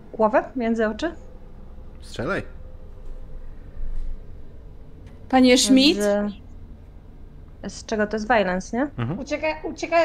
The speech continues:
Speaker 4: Ada, to już nie jest on, czym, czym, czymkolwiek to jest.
Speaker 2: Słuchaj, kula przelatuje i widzicie, jak trafia go w twarz.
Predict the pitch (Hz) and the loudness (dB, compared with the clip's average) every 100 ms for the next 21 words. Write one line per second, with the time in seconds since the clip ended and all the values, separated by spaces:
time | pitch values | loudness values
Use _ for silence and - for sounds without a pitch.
0 | 339 285 - - 311 285 254 277 302 269 | 4 2 0 -2 -4 -2 -2 0 0 0
1 | - 269 269 262 - - 285 - - 302 | 2 4 4 -2 -6 -8 -6 -8 -12 -12
2 | 247 339 277 330 262 254 262 294 269 262 | -10 -10 -4 -2 0 -2 -2 -2 0 0
3 | 262 - - - - - - - - - | 0 -6 -16 -16 -16 -16 -16 -16 -16 -6
4 | - 135 110 - - - - - - - | 4 4 4 -4 -18 -20 -18 -14 2 8
5 | 151 131 139 - - 131 - 131 123 117 | 10 10 8 4 -6 -10 -2 4 4 2
6 | - 131 110 104 110 - - - 120 120 | -2 4 6 6 4 -2 -14 -10 -4 -2
7 | 120 123 123 - - - - 110 104 123 | 0 0 -2 -8 -16 -16 -10 -8 -6 -6
8 | 135 139 - 107 117 90 135 147 - - | -6 -2 6 6 6 4 4 2 -2 4
9 | 226 - 170 151 160 170 165 160 165 160 | 6 6 4 6 6 8 8 6 6 2
10 | 156 - 165 160 - - 170 95 - | -2 -2 0 0 -2 2 4 4 -2